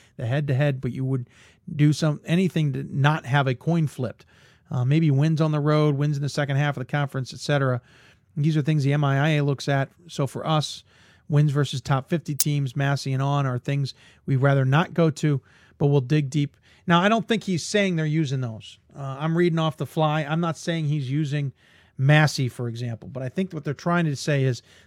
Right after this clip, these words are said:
"Listen, we'll give any criteria that we're allowed to use to try and break a tie without going to a coin flip." And I think that's where it gets very interesting here, uh, for regional ranked opponents. And, and I think, listen, the Randolph-Macon Virginia Wesleyan conversation is very good because you get it very interesting with Letourneau,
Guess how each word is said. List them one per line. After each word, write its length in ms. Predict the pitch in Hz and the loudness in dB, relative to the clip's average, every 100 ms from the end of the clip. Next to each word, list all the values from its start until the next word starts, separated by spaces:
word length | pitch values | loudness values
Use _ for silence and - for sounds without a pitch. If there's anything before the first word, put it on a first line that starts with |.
| - | -2
"Listen, 240 | 165 160 | 0 2
we'll 100 | 143 | 2
give 200 | 127 196 | 4 4
any 180 | 175 185 | 4 0
criteria 520 | 185 170 - 175 160 | 0 0 2 2 2
that 120 | 147 | 0
we're 160 | 147 165 | 0 2
allowed 440 | 147 151 165 156 | 4 6 6 4
to 80 | 143 | 2
use 600 | 135 170 151 120 120 - _ _ _ - | 4 6 6 2 -2 -10 _ _ _ -8
to 100 | - | -4
try 260 | 165 156 | 0 2
and 120 | 147 | 2
break 220 | 139 151 139 | 2 0 0
a 40 | |
tie 320 | - 160 143 | -2 2 2
without 240 | 135 131 127 | 2 0 0
going 220 | 139 131 | -2 0
to 60 | |
a 40 | 120 | -2
coin 280 | - 135 123 | -2 -2 -2
flip." 260 | - 104 _ _ 143 | -6 -10 _ _ -8
And 100 | 131 | -4
I 60 | |
think 220 | 135 156 135 | -2 -2 0
that's 200 | 143 - | -2 -2
where 120 | 135 | -4
it 60 | |
gets 160 | 127 120 | -4 -8
very 360 | 127 135 131 127 | -4 -2 -2 -4
interesting 480 | 123 123 - 113 | -6 -6 -6 -8
here, 240 | 117 113 113 _ _ _ _ - | -8 -8 -10 _ _ _ _ -4
uh, 260 | 131 123 | -2 -2
for 140 | 117 131 | -2 0
regional 420 | 135 135 135 123 | 0 0 -2 -2
ranked 260 | 131 127 | -2 -4
opponents. 540 | 104 - 147 120 - - | -4 0 0 0 -6 -10
And, 180 | 156 160 | -8 -4
and 140 | 202 | -2
I 80 | 233 | -2
think, 280 | 262 330 - - - | -4 -6 -6 -18 -4
listen, 200 | 262 190 | -2 0
the 80 | 190 | 2
Randolph-Macon 540 | 302 330 233 254 214 | 4 4 2 -2 0
Virginia 300 | 180 185 214 | -2 0 0
Wesleyan 320 | 180 196 180 | 0 2 0
conversation 460 | 180 165 165 147 147 | 0 0 -2 -2 -2
is 60 | |
very 220 | 147 220 156 | 0 2 2
good 180 | 214 | 2
because 200 | 139 156 | 0 -2
you 60 | 170 | -2
get 140 | 233 | -4
it 60 | 214 | -4
very 260 | 180 247 208 | -2 0 0
interesting 340 | 202 202 170 | -2 -2 -2
with 80 | 147 | -2
Letourneau, 500 | 147 - 196 190 | -2 0 0 0